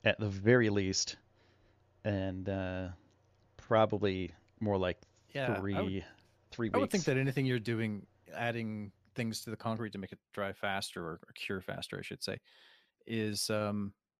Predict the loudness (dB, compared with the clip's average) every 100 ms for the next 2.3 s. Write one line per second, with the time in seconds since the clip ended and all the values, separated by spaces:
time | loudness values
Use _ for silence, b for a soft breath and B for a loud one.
0 | _ _ -6 -4 -2 -2 -2 -4 -6 -8
1 | -8 -10 -8 -6 -4 -6 -6 -6 -6 -4
2 | -6 -6